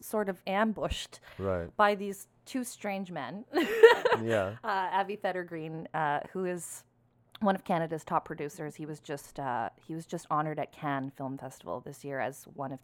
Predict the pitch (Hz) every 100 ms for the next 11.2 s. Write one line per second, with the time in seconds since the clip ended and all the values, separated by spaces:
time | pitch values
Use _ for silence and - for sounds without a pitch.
0 | _ - 147 117 - - - - _ _
1 | _ _ _ _ _ _ - - - 151
2 | - 202 - 269 214 - - - - -
3 | - - 151 139 139 147 - 156 143 139
4 | 175 147 139 151 139 127 131 - 139 151
5 | 147 139 127 147 147 147 - - 107 113
6 | 175 202 165 160 160 135 - 127 110 139
7 | - - - - 160 147 143 139 147 143
8 | 120 107 98 90 90 87 - - - 403
9 | 226 - 196 196 339 - - - - -
10 | - - - - - - - 269 247 233
11 | 233